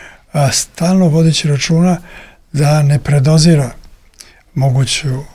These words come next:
potencijalnu opasnost, tako da sistematski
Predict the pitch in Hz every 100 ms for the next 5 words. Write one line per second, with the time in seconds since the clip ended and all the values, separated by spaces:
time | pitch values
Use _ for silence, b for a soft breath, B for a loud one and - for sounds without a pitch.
0 | - _ - 135 117 151 - - 139 127
1 | 120 - 139 151 180 - - B B B
2 | B - 147 175 147 156 151 - - -
3 | - - 135 - 170 196 - 180